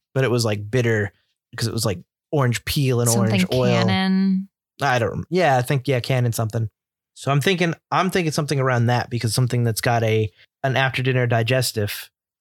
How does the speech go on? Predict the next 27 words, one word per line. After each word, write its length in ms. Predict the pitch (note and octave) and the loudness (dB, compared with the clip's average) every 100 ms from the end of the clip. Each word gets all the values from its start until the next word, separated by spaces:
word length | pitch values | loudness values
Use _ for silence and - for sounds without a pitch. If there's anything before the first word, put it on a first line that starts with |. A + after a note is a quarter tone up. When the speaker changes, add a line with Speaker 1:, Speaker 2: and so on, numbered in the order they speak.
| - | -2
Speaker 1:
or 80 | A#2 | 2
digestif, 680 | A#2 G#2+ G#2 - A2 - | 2 2 -2 -2 -2 -2
and 120 | F3+ | 0
it's 220 | A#2 A2+ - | 2 2 4
like 120 | F3+ | 4
an 80 | A#2 | 4
Speaker 2:
Digestif. 100 | A2+ | 2
Speaker 1:
Amaro. 460 | A#2 B2 A2 G#2 - - | 2 2 2 -2 -4 -4
Speaker 2:
Mm-hmm. 240 | G3+ F3+ E3+ | 0 2 0
Speaker 1:
I'm 140 | A#2+ A#2+ | 0 0
thinking 360 | C3 A#2+ A2+ A2+ | 0 -2 -2 -4
kind 260 | A2+ G#2 | -2 -2
of 80 | G#2 | -2
something 240 | A2+ G#2+ | -2 -2
a 40 | G#2+ | -2
little 180 | A2 A2 | -2 -2
more 120 | G#2 | -2
bitter, 400 | G2+ A2 G#2 G2+ _ _ | -2 -2 -2 -4 _ _
but 80 | F#3 | -2
maybe 220 | C4 D4 | 0 0
something 380 | C4+ C4+ A3+ G3 | 0 -2 -2 -2
sweet 280 | - A3+ D3 | -2 -2 -2
as 140 | G2+ | -2
well. 260 | A2 G#2+ - _ _ _ _ _ _ _ _ _ - | -4 -6 -8 _ _ _ _ _ _ _ _ _ -14
So 320 | - B2+ A2+ - | -4 -2 -2 0
a 100 | B2+ | 0
note 320 | D3 F3+ | 2 0